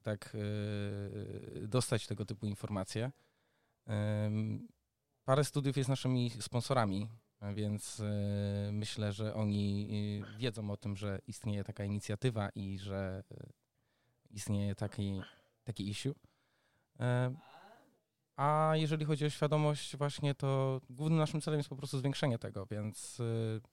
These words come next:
staramy się jak możemy. Co roku organizujemy tę edycję, w przyszłym roku też będziemy się starać, żeby się odbyła.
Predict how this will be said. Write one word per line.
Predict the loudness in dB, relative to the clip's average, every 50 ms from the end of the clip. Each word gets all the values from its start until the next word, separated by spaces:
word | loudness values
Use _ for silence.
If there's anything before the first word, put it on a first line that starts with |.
| _ _ _ _ _ _ _
staramy | 2 4 6 6 6 6 4 4
się | 2 0
jak | 0 2 2
możemy. | 0 2 2 4 4 4 4 4 4 2 0 -2 -4 -6 _ _ _ _ _
Co | 0 2
roku | 2 2 0 0 -2 0 2 2 2 2 0 0 -2 -4
organizujemy | 0 2 2 4 4 4 4 4 4 2 2 0
tę | 0
edycję, | 0 0 -2 -4 -6 -4 -2 -2 -2 -2 -2
w | -4
przyszłym | -8 -8 -4 -2 -2 -2
roku | -2 -2 -4 -6
też | -4 -4 -2
będziemy | -2 0 0 0 0 -2
się | -2 -4
starać, | -4 -2 -2 0 0 -2 -2
żeby | -4 -6 -4
się | -4 -4 -4
odbyła. | -2 0 4 6 8 8 6 6